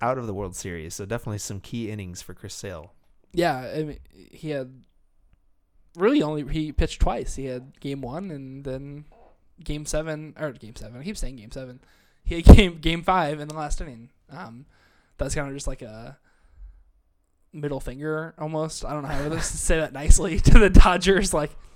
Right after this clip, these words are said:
Speaker 2: you're gonna lose. Like, sorry. And he struck everybody out.
Speaker 1: Yeah, which is good 'cause he was a little shaky in the first start.
Speaker 2: He was, yeah. Um, and finally, our last stat, Boston's one hundred nineteen wins this season, including, of course, the postseason,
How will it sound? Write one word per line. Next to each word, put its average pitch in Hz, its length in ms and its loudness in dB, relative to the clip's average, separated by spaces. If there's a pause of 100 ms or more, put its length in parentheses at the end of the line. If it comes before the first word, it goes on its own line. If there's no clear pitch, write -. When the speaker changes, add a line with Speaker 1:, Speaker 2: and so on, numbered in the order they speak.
(800)
Speaker 2:
you're 180 100 -6
gonna 151 180 -4
lose. - 240 -16
Like, - 140 -12 (300)
sorry. - 360 -8
And 170 100 -6
he 196 60 2
struck 220 180 0
everybody 196 300 0
out. 135 200 -2 (400)
Speaker 1:
Yeah, 120 300 0 (180)
which - 140 -16
is 170 60 -14
good 185 220 -6
'cause 117 120 -10
he 139 80 -6
was 123 100 -6
a 113 40 -4
little 113 120 -4
shaky 104 340 -6
in 87 100 -14
the 92 60 -18
first 92 260 -18
start. - 340 -20
Speaker 2:
He 190 100 2
was, 139 260 4
yeah. 127 180 -12 (680)
Um, 151 340 -4
and 160 320 -6 (300)
finally, 170 520 0
our 143 120 -6
last 131 580 -8
stat, 135 520 -10
Boston's 151 640 -4
one 151 320 -6
hundred 175 340 -6
nineteen 151 360 -6
wins 220 260 2
this 175 140 2
season, 196 460 0
including, 156 520 -4
of 143 80 -12
course, 131 220 -10
the 143 80 -10
postseason, 131 420 -12